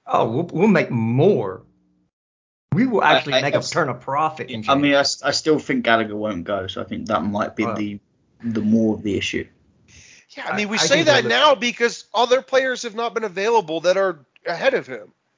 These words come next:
Speaker 3: Like, when Nkunku comes back, and now that Carney's back, I, you're gonna see Gallagher play less, especially with Nkunku. Like, I, un-, unless they play him at striker until the end of the, until the end of the year, um,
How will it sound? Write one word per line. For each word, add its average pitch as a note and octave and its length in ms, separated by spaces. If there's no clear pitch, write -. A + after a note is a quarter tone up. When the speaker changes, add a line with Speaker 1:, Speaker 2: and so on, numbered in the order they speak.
Speaker 3:
Like, G3+ 160
when F#3 300
Nkunku E4+ 640
comes C#4 220
back, F#3 320
and E3+ 100
now A3+ 140
that B3+ 140
Carney's G#3 400
back, A#2+ 280
I, B3 220
you're D#4 180
gonna G4+ 200
see D#4+ 340
Gallagher C4+ 480
play A#3 240
less, A#3 540
especially A3+ 640
with D3+ 140
Nkunku. C3 600
Like, D#3 260
I, A3+ 220
un-, G3 220
unless G3 320
they E3 120
play D#3+ 240
him C3+ 140
at A2+ 80
striker C3+ 440
until G#2 220
the G#2+ 140
end G2+ 180
of G2+ 140
the, G2 280
until B2+ 220
the A2+ 140
end A2 100
of G2 80
the F#2 80
year, G2+ 460
um, G#2 460